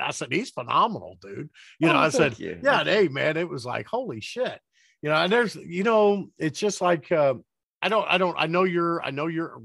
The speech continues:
Speaker 1: your area up there. Um,
Speaker 2: Hmm.
Speaker 1: I don't know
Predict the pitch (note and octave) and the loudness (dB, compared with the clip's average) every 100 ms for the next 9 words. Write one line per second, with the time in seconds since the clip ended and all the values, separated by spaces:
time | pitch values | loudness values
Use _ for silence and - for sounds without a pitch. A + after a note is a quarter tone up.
0 | G#2+ G#2 D#3+ D#3 D3+ C#3+ B2+ A#2+ A#2 B2+ | -20 -2 0 2 2 2 0 -2 -4 -6
1 | A#2+ A#2 _ _ - _ _ - D3 C#3 | -8 -10 _ _ -20 _ _ -2 2 4
2 | B2 A2 G#2 F#2+ _ _ - A2+ F#2+ F#2 | 4 0 -6 -12 _ _ -14 -12 -12 -16
3 | _ _ _ _ _ _ _ _ _ - | _ _ _ _ _ _ _ _ _ -2
4 | F3 F3 E3 D#3 C#3+ C#3 B2 | 2 2 2 0 -2 -6 -10